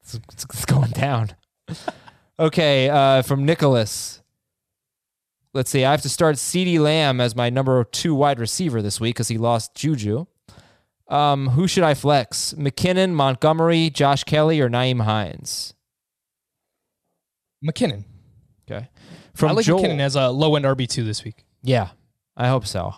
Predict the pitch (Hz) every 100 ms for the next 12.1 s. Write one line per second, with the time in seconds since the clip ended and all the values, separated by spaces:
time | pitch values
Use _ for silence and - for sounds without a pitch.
0 | - 120 117 113 - 101 95 92 104 117
1 | - 123 117 104 98 - - - - -
2 | - - 170 139 185 190 131 113 147 170
3 | - 180 170 170 147 147 175 226 196 165
4 | 156 160 - - - 233 185 123 127 _
5 | _ _ _ _ _ _ _ _ - 147
6 | 151 143 135 131 127 120 - _ _ _
7 | _ _ _ _ _ _ _ _ _ 143
8 | 165 170 165 180 147 170 156 131 139 120
9 | 101 95 120 110 185 202 214 175 190 196
10 | 185 196 196 165 175 185 147 143 165 170
11 | 135 127 135 131 120 117 101 90 - -